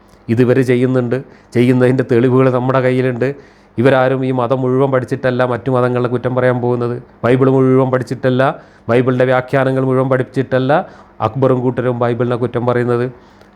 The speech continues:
അതുപോലെ തന്നെ ഹിന്ദുക്കളുടെ മുഴുവൻ പുരാണങ്ങളും പഠിച്ചിട്ടല്ല ഹിന്ദു മതത്തിൻ്റെ കുറ്റം പറഞ്ഞ് ഇവിടുത്തെ മൂല്യന്മാർ വയലു പറയുന്നത്. അവരിതുപോലെ ഏതെങ്കിലും യുക്തിവാദികളുടെ പുസ്തകങ്ങൾ നോക്കിയിട്ടോ അതല്ലെങ്കിൽ പൊതുവിൽ ഈ മതത്തിനെതിരായ വിമർശനങ്ങൾ വന്നിട്ടുള്ള ഏതെങ്കിലും മേഖലയിൽ പോയിട്ടോ ആ വിമർശനങ്ങൾ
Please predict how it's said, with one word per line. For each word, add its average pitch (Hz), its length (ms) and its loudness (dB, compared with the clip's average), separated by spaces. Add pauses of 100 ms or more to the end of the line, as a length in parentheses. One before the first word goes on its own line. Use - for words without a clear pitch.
(140)
അതുപോലെ 127 340 4
തന്നെ 131 240 0
ഹിന്ദുക്കളുടെ 131 460 -2
മുഴുവൻ 127 340 0
പുരാണങ്ങളും 131 520 0
പഠിച്ചിട്ടല്ല 127 640 0
ഹിന്ദു 117 220 -4
മതത്തിൻ്റെ 123 420 -4
കുറ്റം 127 300 -2
പറഞ്ഞ് 123 240 -2 (140)
ഇവിടുത്തെ 120 320 -2
മൂല്യന്മാർ 123 440 0 (180)
വയലു 123 300 0
പറയുന്നത്. 123 360 0 (500)
അവരിതുപോലെ 127 520 2 (100)
ഏതെങ്കിലും 127 340 -2
യുക്തിവാദികളുടെ 127 640 -2
പുസ്തകങ്ങൾ 127 420 0 (100)
നോക്കിയിട്ടോ 127 420 0 (680)
അതല്ലെങ്കിൽ 127 460 2
പൊതുവിൽ 135 400 2
ഈ - 80 0
മതത്തിനെതിരായ 127 640 0 (100)
വിമർശനങ്ങൾ 127 600 -2
വന്നിട്ടുള്ള 123 500 -2
ഏതെങ്കിലും 127 380 0
മേഖലയിൽ 123 440 -2
പോയിട്ടോ 123 320 0 (420)
ആ - 20 2 (100)
വിമർശനങ്ങൾ 127 560 -2